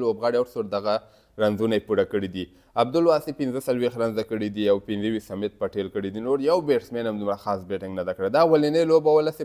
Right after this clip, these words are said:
په امریکا کې څه وله، نبي ورکې نسته ده، اصغر هم نسته ده. نبي هم لکه چې د آی پی ایل کې چې واخیستل سو، نو دې لیګ ته هم کې داسې معلومیږي چې لاړ نه سي، ځکه د افغانستان د اوبې سره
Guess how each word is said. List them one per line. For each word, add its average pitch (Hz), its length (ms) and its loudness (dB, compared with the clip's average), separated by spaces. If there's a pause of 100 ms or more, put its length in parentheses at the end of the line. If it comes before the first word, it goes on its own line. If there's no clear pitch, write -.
په 120 120 0
امریکا 104 280 -4
کې 120 180 -16
څه 127 140 -8
وله، 131 300 -2
نبي 107 260 -4
ورکې 131 360 -2
نسته 131 260 -6
ده، 131 140 -2 (1040)
اصغر 110 320 2
هم 110 140 -2
نسته 98 320 -6
ده. 82 40 -6 (460)
نبي 120 220 2
هم 165 100 6
لکه 151 180 4
چې 127 680 -2
د 117 80 6
آی 113 60 4 (100)
پی 143 80 6
ایل 156 80 2
کې 147 160 -2
چې 123 60 0 (100)
واخیستل 147 500 2
سو، 123 140 -4
نو 110 80 -4
دې 120 200 0
لیګ 127 160 -6
ته 135 60 2
هم 117 240 -4 (120)
کې 123 80 -8 (320)
داسې 117 180 -6 (220)
معلومیږي 110 460 -4
چې 107 60 -10 (100)
لاړ 104 120 2 (100)
نه 113 100 -2
سي، 113 120 -14
ځکه 107 240 -8
د 98 80 -4
افغانستان 98 420 -8
د 98 100 -10
اوبې 101 200 -10
سره 95 200 -4